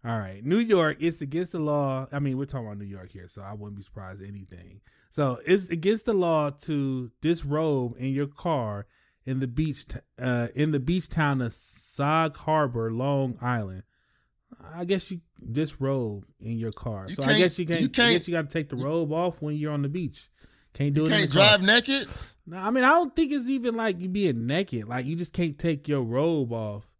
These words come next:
Speaker 2: No, this robe is, this robe
Speaker 1: Bro, it's
Speaker 2: is,
Speaker 1: being
Speaker 2: is
Speaker 1: naked.
Speaker 2: taking off your clothes.
Speaker 1: It ain't, uh, this robe ain't this the robe? Like, taking off, <laughs> take off your robe? What if you have clothes underneath?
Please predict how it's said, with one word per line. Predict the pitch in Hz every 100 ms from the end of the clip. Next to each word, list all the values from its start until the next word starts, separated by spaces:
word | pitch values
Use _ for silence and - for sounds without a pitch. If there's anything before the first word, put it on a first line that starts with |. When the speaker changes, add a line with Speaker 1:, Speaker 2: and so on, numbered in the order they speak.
| _ 131
Speaker 2:
No, | 151 139
this | 135 202 110
robe | 147 175 131 110
is, | 101 - -
this | 101 139 120
robe | 95 139 139
Speaker 1:
Bro, | 151
it's | 147
Speaker 2:
is, | 147
Speaker 1:
being | 165 135
Speaker 2:
is | -
Speaker 1:
naked. | 143
Speaker 2:
taking | 147 135 127
off | 120
your | 107
clothes. | - 139 107 85 -
Speaker 1:
It | 185 226
ain't, | 233 202 -
uh, | 165 170
this | 165 208
robe | 190 202 240 214
ain't | 220 220 143 127 135 135 120 _ -
this | 165 190 -
the | - 165
robe? | 175 202 240 254 180
Like, | 147 139 127 -
taking | - 196 196
off, | 180 202 - -
<laughs> | 214 - - _ 208 202 - _ _ - 185 - 180 - - - - 151 - - _
take | 208 202 160
off | 180 185
your | 165
robe? | 170 208 226 233 - _
What | 175 233
if | 233
you | 269
have | 233 -
clothes | 254 247 240
underneath? | 247 247 247 302 190 -